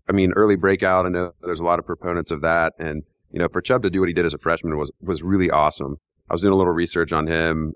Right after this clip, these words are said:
Um, Dynasty Command Center actually has a rookie guide out.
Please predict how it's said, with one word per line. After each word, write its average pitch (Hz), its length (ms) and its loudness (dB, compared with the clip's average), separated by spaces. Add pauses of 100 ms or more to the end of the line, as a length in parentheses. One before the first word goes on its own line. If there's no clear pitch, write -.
Um, 73 540 -2 (420)
Dynasty 104 320 -2
Command 98 240 -2
Center 92 140 -4
actually 87 240 -4
has 76 100 -6
a 71 40 -18
rookie 82 260 -8
guide 73 240 -2
out. 69 220 -2